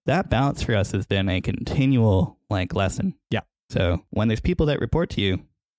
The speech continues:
Speaker 1: they need to be able to be productive. And if they're not, it's at your detriment.
Speaker 2: Yeah. And it, it's, it's your responsibility to make sure that they can be.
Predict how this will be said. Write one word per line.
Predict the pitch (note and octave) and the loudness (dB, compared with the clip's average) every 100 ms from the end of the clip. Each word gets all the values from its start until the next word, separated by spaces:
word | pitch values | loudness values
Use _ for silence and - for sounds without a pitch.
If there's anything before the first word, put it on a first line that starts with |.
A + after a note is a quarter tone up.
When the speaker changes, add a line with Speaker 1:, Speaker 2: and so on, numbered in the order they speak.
| _ | _
Speaker 1:
they | - | -2
need | C3 F3 | 0 0
to | D3 | 0
be | D3+ | 0
able | C#3+ | 0
to | |
be | C3+ | -2
productive. | - B2 C3 - G2 | -2 -2 -2 -2 -2
And | G2 | -2
if | F#2 | -2
they're | G2 | -2
not, | G#2 C3+ - _ _ _ | 0 -2 -4 _ _ _
it's | - B2+ | -8 -4
at | B2 | -2
your | A2+ | -2
detriment. | A2 - - - | -2 -4 -8 -6
Speaker 2:
Yeah. | D#3 F#3+ | -2 -2
And | D3 E3 | -2 -2
it, | D3 C3 | -4 -2
it's, | C3+ - - _ _ _ | -2 -2 -8 _ _ _
it's | C3+ - | -6 -2
your | G3 | 0
responsibility | E3+ B2+ B2+ C3+ B2 | 0 0 0 0 0
to | |
make | B2 - | 0 -2
sure | C3+ | -4
that | D3 | -4
they | E3+ | -6
can | - G3 B3+ | -6 -4 -4
be. | G#2 | -6